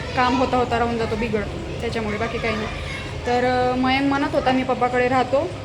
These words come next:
मग पुढच्या वर्षी येईन मी तुझ्याकडे किंवा दोन वर्षांनी येईन." तर माझा तर विचार चाललेला आहे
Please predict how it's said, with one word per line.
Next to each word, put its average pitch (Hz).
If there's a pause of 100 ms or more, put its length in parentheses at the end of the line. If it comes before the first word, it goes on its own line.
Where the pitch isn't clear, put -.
(160)
मग 240
पुढच्या 247
वर्षी 240
येईन 233
मी 233
तुझ्याकडे 208
किंवा 226
दोन 233
वर्षांनी 226
येईन." 202 (760)
तर 233 (680)
माझा 262
तर 269
विचार 254
चाललेला 247
आहे 240